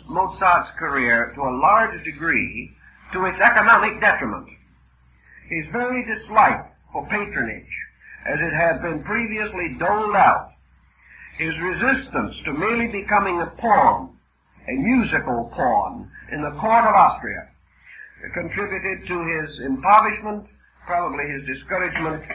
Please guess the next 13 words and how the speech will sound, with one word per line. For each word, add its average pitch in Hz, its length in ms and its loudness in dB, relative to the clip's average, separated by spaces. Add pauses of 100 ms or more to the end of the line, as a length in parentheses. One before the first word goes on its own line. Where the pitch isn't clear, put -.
(160)
and 143 180 2
early 139 300 2
death. 95 300 4 (1080)
But 175 200 0
we 185 120 -4
know 240 260 4
Mozart 131 760 0
was 214 420 4
a 175 260 -6
person 151 460 -2
of 143 560 -4
great 226 380 2
humanitarian 147 1300 2